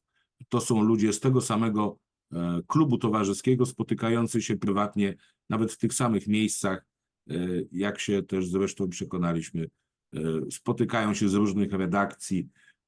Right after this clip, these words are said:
e, ci sami media workerzy i pomstują na was. Drodzy państwo, tak na was, że się nie poznaliście na ich geniuszu i że nie będziecie im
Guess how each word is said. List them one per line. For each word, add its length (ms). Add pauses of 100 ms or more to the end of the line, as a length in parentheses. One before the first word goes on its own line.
(160)
e, 200
ci 160
sami 420
media 320
workerzy 600
i 180 (340)
pomstują 920 (460)
na 160
was. 400 (180)
Drodzy 260
państwo, 380
tak 240
na 160
was, 240 (340)
że 140
się 140
nie 120
poznaliście 560
na 120
ich 100
geniuszu 420
i 80
że 120
nie 100
będziecie 400
im 160